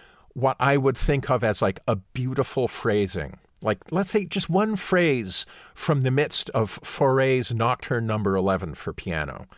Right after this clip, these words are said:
Itself a somewhat obscure piece that would not be known by that many, even pretty hardcore classical music lovers.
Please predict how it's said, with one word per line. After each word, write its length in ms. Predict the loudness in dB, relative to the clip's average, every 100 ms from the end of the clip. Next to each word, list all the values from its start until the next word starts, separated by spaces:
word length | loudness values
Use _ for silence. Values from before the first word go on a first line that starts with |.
| -20 -20 -20 -6
Itself 540 | -4 0 4 4 2
a 60 | -2
somewhat 300 | 0 2 2
obscure 460 | 0 -2 0 0
piece 460 | 0 -4 -4 -6 -4
that 260 | -2 -2
would 220 | -2 -6 -2
not 200 | -2 -2
be 100 | 0
known 180 | 0
by 140 | 2 0
that 200 | 0 -2
many, 460 | 0 0 0 -4 -6
even 320 | -6 -6 -8
pretty 320 | -4 -2 0
hardcore 600 | 2 2 0 2 4 2
classical 480 | 2 -2 -2 -4 -2
music 360 | -2 -2 -6
lovers. 400 | -6 -8 -10 -14